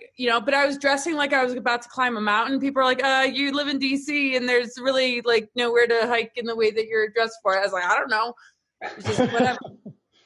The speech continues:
Speaker 1: And, uh, so this thing came in the mail and then, and then all of a sudden I'm getting, like, A's. All, all of a sudden, well, not even A's. It was all the, uh, wilderness courses I did.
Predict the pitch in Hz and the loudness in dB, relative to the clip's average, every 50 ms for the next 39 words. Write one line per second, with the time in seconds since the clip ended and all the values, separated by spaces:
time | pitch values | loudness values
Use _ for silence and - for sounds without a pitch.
0 | _ - 254 269 277 277 277 269 262 254 240 233 247 247 - 269 285 277 - - | _ -4 0 0 2 2 2 2 2 2 2 2 0 -2 -2 -2 -4 -8 -8 -6
1 | 359 359 339 - 370 349 320 311 285 262 262 262 302 330 330 302 269 262 254 254 | -6 -4 -2 -2 0 0 0 0 0 2 2 2 4 4 4 4 2 0 0 0
2 | 254 254 254 254 240 - - 240 254 254 262 269 269 269 254 254 - _ _ _ | 0 0 0 -2 -4 -6 -6 -6 -4 -2 0 0 0 -2 -2 -6 -10 _ _ _
3 | _ _ _ _ _ - - _ _ - - 247 233 254 262 269 277 - 381 415 | _ _ _ _ _ -20 -20 _ _ -4 -2 0 0 0 0 -2 -2 0 0 0
4 | 415 302 220 190 - - 220 226 202 247 240 240 240 240 233 220 220 - - 254 | 2 0 -2 -4 -4 -4 -4 -2 0 -2 -2 -2 -2 -2 -2 -4 -4 -2 0 2
5 | 262 254 247 226 196 170 165 165 - - - - - 330 - - - 285 302 320 | 2 2 2 0 -2 -4 -8 -12 -14 -18 -8 -2 0 0 2 2 2 2 2 2
6 | 320 - 359 - - - 247 277 285 294 349 381 370 - - - 277 294 285 294 | -2 -6 -8 -8 -8 -6 -2 0 0 2 2 2 0 0 -4 -6 -4 -4 -2 -2
7 | 262 226 - 226 254 285 269 220 202 175 - 185 202 226 226 214 - - _ _ | -4 -2 0 0 0 2 0 -4 -6 -6 -6 -4 -4 -4 -6 -6 -10 -18 _ _
8 | _ _ _ - 247 262 285 302 311 311 - 311 311 302 285 254 254 262 247 214 | _ _ _ 0 2 4 6 6 4 2 2 0 0 0 2 2 2 2 2 2
9 | 208 208 - - _ _ _ _ _ _ _ _ _ - 220 320 359 381 359 330 | 0 -2 -6 -14 _ _ _ _ _ _ _ _ _ -6 0 0 0 2 0 -2
10 | 320 294 - - 302 302 285 254 269 277 226 247 214 208 185 - 285 320 320 240 | -4 -4 -4 -2 0 0 0 0 -4 -6 -4 -2 -2 -2 -4 -4 -2 0 0 2
11 | 208 202 190 - | 2 0 -2 -6